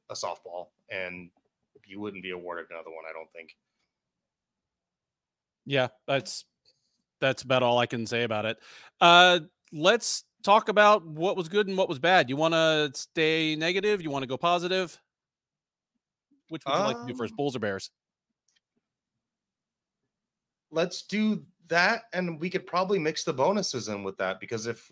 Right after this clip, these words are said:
Speaker 1: the people that did good probably deserve bonuses, right?
Speaker 2: Oh,
Speaker 1: Did
Speaker 2: well,
Speaker 1: we
Speaker 2: we got, we got bonuses.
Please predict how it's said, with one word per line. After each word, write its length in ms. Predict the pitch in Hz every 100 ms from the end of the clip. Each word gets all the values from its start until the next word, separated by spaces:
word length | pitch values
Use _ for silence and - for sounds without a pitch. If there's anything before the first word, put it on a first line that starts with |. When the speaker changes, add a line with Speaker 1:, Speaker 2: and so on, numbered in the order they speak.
| 117
Speaker 1:
the 100 | 117
people 260 | 143 131 139
that 180 | 139
did 180 | 143 127
good 200 | 135 180
probably 260 | 135 123 131
deserve 340 | 127 123 127
bonuses, 480 | 110 147 160 92 85
right? 180 | 92 127
Speaker 2:
Oh, 320 | 214 190 113
Speaker 1:
Did 80 | -
Speaker 2:
well, 120 | 185
Speaker 1:
we 40 | 190
Speaker 2:
we 60 |
got, 280 | 190 208 -
we 120 | 190
got 240 | 214 233 208
bonuses. 480 | 233 226 165 120